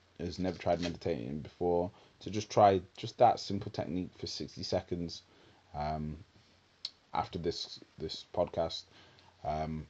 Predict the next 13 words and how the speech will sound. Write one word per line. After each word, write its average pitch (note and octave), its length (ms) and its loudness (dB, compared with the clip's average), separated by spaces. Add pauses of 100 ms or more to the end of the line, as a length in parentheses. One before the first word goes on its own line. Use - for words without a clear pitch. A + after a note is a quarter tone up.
(240)
and E2 80 -6
then E2+ 140 -2
comment F2+ 300 -2
below F2 220 4
what E2+ 240 2
you E2 120 -10 (120)
think F2 320 -4
or D2 360 -6
how E2+ 120 0
it C2 100 -4
made D#2+ 180 -2
you E2+ 60 -8
feel. E2 320 0